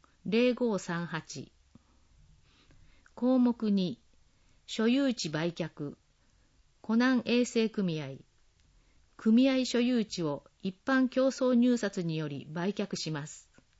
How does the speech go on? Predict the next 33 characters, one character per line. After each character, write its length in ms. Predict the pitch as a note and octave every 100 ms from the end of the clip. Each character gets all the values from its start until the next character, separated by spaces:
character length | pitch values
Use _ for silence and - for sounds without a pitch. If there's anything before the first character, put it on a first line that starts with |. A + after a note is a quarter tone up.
| _ - _ _ _ _ _
参 320 | - - B3+
加 140 | C4 C4
方 220 | B3 C4+
法 240 | - F#3
等、 360 | E3+ F3+ D3 - -
詳 260 | - C4+
細 260 | C4 A#3+ A3+
は 120 | G#3
ホ 220 | G3+ A#3+
ー 20 |
ム 140 | A#3+ A#3
ペ 220 | A3+ G3
ー 40 |
ジ 180 | D#3+ D#3
へ。 140 | C3+ - _ _ _ _ _ _ _ _ _ _ _ _ - _ _ _ _ _ _ _ _
な 240 | G#3+ A#3 F3
お、 60 |
こ 160 | - A3
の 140 | B3
紙 140 | - A#3+
面 240 | G#3+ E3+
に 120 | D#3
二 140 | C#3+ E3+
次 120 | A3
元 240 | B3 B3
コ 180 | A#3 A3+
ー 40 | F#3+
ド 100 | D#3+
が 120 | D3+
あ 60 | C#3+
り 100 | C#3+
ま 160 | C#3+
す。 260 | C3+ -